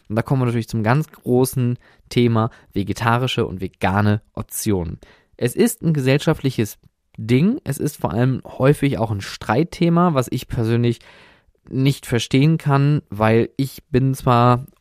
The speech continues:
omnivor, also ich esse sowohl Tier als auch Gemüse, ähm, und es gibt unglaublich viele Fleischersatzprodukte.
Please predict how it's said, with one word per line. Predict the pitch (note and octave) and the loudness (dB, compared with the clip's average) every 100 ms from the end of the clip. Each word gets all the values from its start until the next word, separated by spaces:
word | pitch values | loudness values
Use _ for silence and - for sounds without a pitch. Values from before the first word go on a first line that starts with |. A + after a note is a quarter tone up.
| _ - | _ -6
omnivor, | C#3 E3+ F#3 F#3 D#3 D3+ D#3+ F3 - | 0 2 4 4 2 2 2 0 0
also | C3 A#2+ | 0 0
ich | A#2 - | -2 -2
esse | C3 A2+ | -2 -2
sowohl | A2+ A2+ A2+ A#2+ C#3 D3 D3 D3 - _ _ _ - | 0 0 2 4 6 8 6 2 -10 _ _ _ -20
Tier | - D3 D3+ D3+ C#3+ | -4 2 6 6 4
als | B2+ C3+ - | 0 -2 0
auch | B2+ - | -2 -2
Gemüse, | G2+ G2+ C3+ G3+ F3 E3 F3 _ _ _ _ _ | -2 2 4 4 4 2 0 _ _ _ _ _
ähm, | A#2+ B2 B2 B2 A#2 - - _ | -2 0 2 0 -2 -4 -18 _
und | A2+ A#2+ | -2 -2
es | A#2 | 0
gibt | D#3+ - _ | -2 -2 _
unglaublich | D3 G3+ E3 D3 - D3+ | 0 2 2 0 -2 -6
viele | - C3 B2+ B2+ B2+ - _ _ _ _ | -2 0 2 2 2 -4 _ _ _ _
Fleischersatzprodukte. | - A#2+ F3 - B2 B2 - - - A2 G2+ - - D#2+ | -2 2 0 0 -2 0 -4 -8 -4 0 0 -2 -6 -6